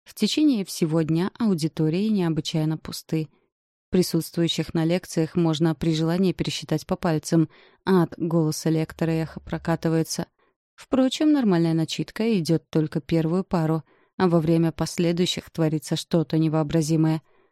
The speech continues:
Дороги замело, расчистили только внутри городка. Живущие за его пределами преподаватели на занятия явиться не смогли.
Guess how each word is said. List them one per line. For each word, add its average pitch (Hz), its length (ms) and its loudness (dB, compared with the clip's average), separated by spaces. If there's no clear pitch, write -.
Дороги 165 440 2
замело, 160 480 2
расчистили 180 720 2
только 160 340 -2
внутри 160 360 0
городка. 165 500 -2
Живущие 170 600 2
за 156 120 2
его 160 180 2
пределами 170 540 0
преподаватели 160 720 -2
на 160 120 0
занятия 165 500 0
явиться 160 300 -2
не 165 120 2
смогли. 190 500 0